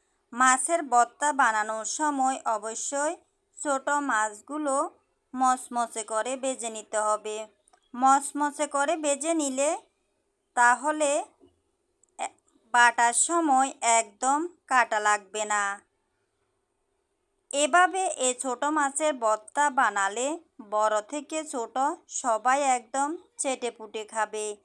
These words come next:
আর যারা ছোট মাছ পছন্দ করে না, তারাও একদম খেয়ে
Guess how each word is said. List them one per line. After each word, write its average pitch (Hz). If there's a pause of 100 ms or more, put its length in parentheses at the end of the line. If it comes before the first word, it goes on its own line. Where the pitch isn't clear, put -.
(360)
আর 202 (160)
যারা 214 (160)
ছোট 233 (160)
মাছ 285 (160)
পছন্দ 294 (200)
করে 285 (100)
না, 294 (380)
তারাও 226 (160)
একদম 277 (540)
খেয়ে 254